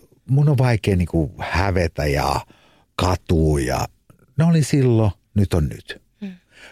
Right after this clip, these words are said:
Speaker 1: Ja onneksi näistä pääsee, niinku, kertoo, että voi vaikuttaa johonkin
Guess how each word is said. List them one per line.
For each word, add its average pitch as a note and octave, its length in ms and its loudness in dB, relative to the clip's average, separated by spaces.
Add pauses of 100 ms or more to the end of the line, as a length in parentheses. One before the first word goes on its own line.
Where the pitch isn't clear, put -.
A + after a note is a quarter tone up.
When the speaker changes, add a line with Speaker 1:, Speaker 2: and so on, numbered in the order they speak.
(300)
Speaker 1:
Ja C3+ 120 2
onneksi F3+ 420 0
näistä D3 240 0
pääsee, D3 340 0
niinku, C3+ 340 0
kertoo, A#2+ 720 0 (600)
että B2 240 0
voi F#3 240 2
vaikuttaa F2+ 600 0
johonkin E2 440 -2